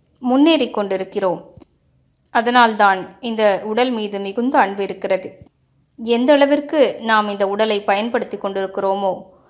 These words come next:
அந்த அளவிற்கு இதனை கவனித்து கொள்ளவும் வேண்டும். ஆனால் கூடவே உடல் உணர்விலிருந்து விலகி இருப்பதற்கான பயிற்சியும் செய்ய வேண்டும். இப்போது காலம் கடைசி நேரமாகும். இப்போது பகவான் கூறுகின்றார்,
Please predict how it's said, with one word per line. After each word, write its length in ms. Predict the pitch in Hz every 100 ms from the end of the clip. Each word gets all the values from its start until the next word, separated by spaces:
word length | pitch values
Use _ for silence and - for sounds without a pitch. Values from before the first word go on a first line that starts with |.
| _
அந்த 280 | - 226 247
அளவிற்கு 640 | 254 214 202 202 196 196 185
இதனை 300 | 220 208 196
கவனித்து 520 | 208 202 240 254 240
கொள்ளவும் 420 | 202 190 190 196
வேண்டும். 460 | 196 196 190 185 - - _ _ _ _ -
ஆனால் 680 | 220 208 196 208 294 - - _
கூடவே 840 | - 277 233 220 214 170 - _ _ _
உடல் 420 | 233 247 311 254
உணர்விலிருந்து 800 | 240 220 226 220 233 247 196 -
விலகி 340 | 220 254 320 311
இருப்பதற்கான 680 | 240 214 202 202 196 190
பயிற்சியும் 520 | 185 190 190 - 202 240
செய்ய 300 | 226 196 185
வேண்டும். 320 | 190 185 170 - _ _ _ _ _ _ -
இப்போது 720 | 254 240 233 226 233 185 -
காலம் 480 | - 226 240 247 185 - _ _ _ _ _ _ _ _
கடைசி 460 | 247 240 277 320 294
நேரமாகும். 720 | 214 202 190 185 185 - - _ - _ _ _ -
இப்போது 720 | 220 220 214 202 202 185 185
பகவான் 520 | 202 202 214 254 285
கூறுகின்றார், 640 | 220 202 202 185 214 277